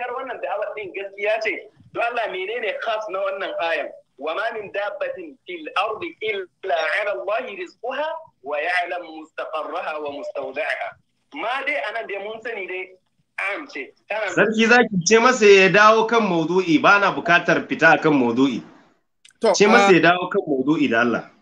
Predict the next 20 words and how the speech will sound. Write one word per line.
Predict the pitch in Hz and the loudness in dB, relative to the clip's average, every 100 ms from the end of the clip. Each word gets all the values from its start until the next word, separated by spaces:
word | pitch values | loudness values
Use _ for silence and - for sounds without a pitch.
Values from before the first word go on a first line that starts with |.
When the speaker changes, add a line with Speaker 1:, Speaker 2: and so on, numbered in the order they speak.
| _ _ | _ _
Speaker 3:
ah, | 202 196 | 2 4
Speaker 2:
Ce | 185 | 4
masa | 185 202 165 | 4 4 4
ya | |
dawo | 135 143 151 | 6 4 4
kan | 165 | -2
maudu'i. | 139 117 127 107 - _ _ | -2 0 -2 -2 -6 _ _
Speaker 3:
ah, | 233 | -10
Salafi | - 240 208 208 | -4 -4 -4 -4
da | 208 | -2
Allah, | 226 220 | -2 0
Speaker 2:
A | 135 | 0
ga | 139 151 | 4 6
ya | 165 | 6
muku. | 143 135 127 113 107 101 98 95 - _ _ _ | 4 0 -2 -4 -2 -2 -4 -8 -20 _ _ _
Speaker 3:
da | 156 | -14
muka | 151 | -14
tattauna, | 143 _ 139 123 | -16 _ -12 -8
ya | 143 | -8
hakuri. | 120 104 | -8 -14